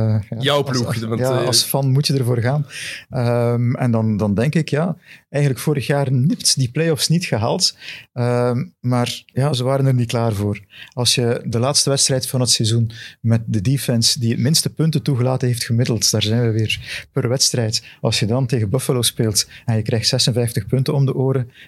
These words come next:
Speaker 1: dan ben je er niet klaar voor.
Speaker 2: Maar waarom moeten de mensen dan dit jaar wel naar Miami kijken? Wat maakt de Dolphins dit jaar interessant?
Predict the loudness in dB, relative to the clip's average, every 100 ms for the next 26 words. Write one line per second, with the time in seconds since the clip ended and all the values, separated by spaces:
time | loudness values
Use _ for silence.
0 | -4 -2 2 2 2 0 -2 0 0 -2
1 | -4 -2 0 2 0 0 0 0 0 0
2 | 0 0 -2 0 -2 0 0 0 0 0
3 | 0 0 -2 -2 -2 -2 0 0 -2 -2
4 | -2 0 -2 -2 -2 -2 -2 -2 0 0
5 | -2 -6